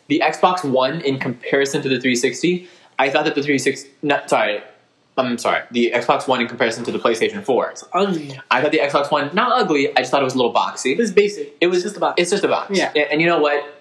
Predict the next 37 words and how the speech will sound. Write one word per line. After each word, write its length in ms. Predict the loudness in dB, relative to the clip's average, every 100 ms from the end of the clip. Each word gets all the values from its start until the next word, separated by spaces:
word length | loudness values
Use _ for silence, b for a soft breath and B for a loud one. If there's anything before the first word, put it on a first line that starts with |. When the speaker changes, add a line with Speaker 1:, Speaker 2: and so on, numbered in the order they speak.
| 0
Speaker 1:
It's, 520 | 0 -2 -12 -14 -18 -10
that's 320 | 0 0 2
a, 420 | 0 2 2 0 -6 -16 -4
Speaker 2:
And 120 | 0
that 140 | 0
Speaker 1:
it's 100 | 0 0
a 40 |
Speaker 2:
still 260 | 0 0 2
Speaker 1:
preference. 560 | 0 2 0 -2 -6
Speaker 2:
has 140 | -8 -2
not 200 | 0 -2
changed. 500 | -2 -6 -6 -12 -20 _ _ _ _ B B B -4
It's 160 | -4
still 320 | -2 0 2 2
a 40 |
Speaker 1:
We're 80 | 2
not 120 | 2
Speaker 2:
big 120 | 2 2
Speaker 1:
there 140 | 2
Speaker 2:
ugly 120 | 0 0
Speaker 1:
yet. 220 | -2 0
Speaker 2:
box. 340 | 0 0 -2
Speaker 1:
We're 100 | 0
not 60 | 2
Speaker 2:
All 60 |
right. 80 | 2
Speaker 1:
there 160 | 2 0
yet. 240 | -2 -6 -12 b b b -2
All 140 | 2
right. 260 | 2 2 0 -6 -20 _ -2
Now 360 | 0 2 0 -2
the 100 | -4
PlayStation, 840 | -2 0 0 2 0 0 -2 -2 -4 -16 _ _ -14 -10
the, 120 | -2 -2
the 80 | -2
P 340 | -12 -2 0
S, 240 | 0 -4